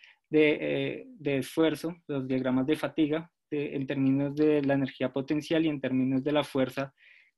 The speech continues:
eh, hablando esto de fatiga amplitud constante. Entonces, se utilizaron ocho niveles de energía o de carga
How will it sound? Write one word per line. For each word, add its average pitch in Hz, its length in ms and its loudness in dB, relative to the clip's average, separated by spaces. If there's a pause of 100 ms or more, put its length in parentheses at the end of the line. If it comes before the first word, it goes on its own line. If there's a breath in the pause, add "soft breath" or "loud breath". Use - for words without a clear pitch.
(160)
eh, 147 280 0
hablando 135 460 2
esto 147 540 -4
de 147 260 0
fatiga 131 400 -2
amplitud 131 380 -2
constante. 147 500 -6
Entonces, 135 440 -6
se 151 200 -2
utilizaron 139 640 -4
ocho 151 240 -6
niveles 139 420 -2
de 139 80 -4
energía 156 500 0 (400 soft breath)
o 143 80 0
de 156 160 4
carga 165 400 0